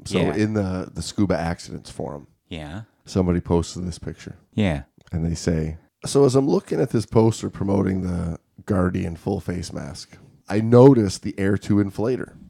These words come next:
Speaker 1: Is she planning on passing her out-of-air buddy the full face mask or the Air two?"
Speaker 2: You know what it is? It's an absolutely no thought went into the actual accident.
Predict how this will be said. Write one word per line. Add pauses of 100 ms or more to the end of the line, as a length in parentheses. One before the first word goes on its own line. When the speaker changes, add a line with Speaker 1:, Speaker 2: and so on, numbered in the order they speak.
Speaker 1:
Is
she
planning
on
passing
her
out-of-air
buddy (260)
the
full
face
mask
or
the
Air
two?" (380)
Speaker 2:
You
know
what
it
is? (640)
It's
an
absolutely
no
thought
went
into
the
actual
accident.